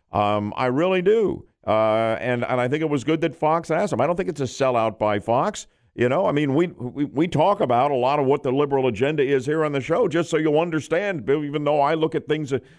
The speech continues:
you know, with conservative eyes, ninety-nine percent of the time, you need to know what the other side is thinking and what the issues are that are out there, Yaffe. I think it was a good thing. And I have to tell you, Bernie Sanders is earnest. I think he's,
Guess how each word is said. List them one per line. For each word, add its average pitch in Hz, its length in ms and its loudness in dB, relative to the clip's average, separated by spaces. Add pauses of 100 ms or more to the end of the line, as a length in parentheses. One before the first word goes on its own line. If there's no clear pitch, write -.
(200)
you 151 140 0
know, 123 160 2
with 127 200 2
conservative 147 600 0
eyes, 165 520 0 (300)
ninety-nine 147 540 -2
percent 151 400 0
of 127 60 -2
the 117 60 -4
time, 180 420 -2
you 147 80 2
need 160 180 -2
to 143 80 -6
know 160 160 0
what 190 180 0
the 131 140 0
other 147 160 0
side 143 400 -2
is 131 220 -4
thinking 160 400 -2
and 104 100 0
what 117 160 -2
the 110 160 2
issues 120 300 -2
are 98 180 2
that 135 100 -2
are 165 160 0
out 254 220 -2
there, 95 200 4
Yaffe. 101 380 2
I 170 100 2
think 190 180 -4
it 170 80 -2
was 170 160 0
a 156 80 2
good 196 200 0
thing. 156 160 -2 (220)
And 147 140 -2
I 147 100 -2
have 208 280 -4
to 175 80 -2
tell 180 260 0
you, 101 240 0 (340)
Bernie 220 280 0
Sanders 131 680 -2
is 131 180 2
earnest. 139 520 -4 (100)
I 170 140 -2
think 190 160 -4
he's, 123 240 -2